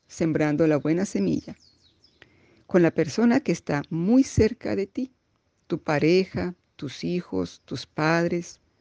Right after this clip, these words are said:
tus hermanos, jefes, compañeros de trabajo o de estudio, con el tendero, con el servidor público, con cualquier persona que Dios ponga frente a ti.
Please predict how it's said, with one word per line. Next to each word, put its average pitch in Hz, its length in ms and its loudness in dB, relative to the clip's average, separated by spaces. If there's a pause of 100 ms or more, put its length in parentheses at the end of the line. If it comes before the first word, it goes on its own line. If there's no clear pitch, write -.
(480)
tus - 240 -2
hermanos, 160 760 0 (600)
jefes, 175 720 0 (540)
compañeros 165 580 2
de 185 120 2
trabajo 165 760 -2 (140)
o 180 160 0
de 156 140 2
estudio, 190 540 -6 (760)
con 170 200 2
el 147 120 2
tendero, 160 640 0 (440)
con 185 180 0
el 180 100 2
servidor 185 540 2
público, - 540 -2 (960)
con 214 240 2
cualquier 262 840 2
persona 180 760 0
que 175 160 -2
Dios 156 240 -2
ponga 175 340 -4
frente - 360 -4
a - 40 -6
ti. - 260 -8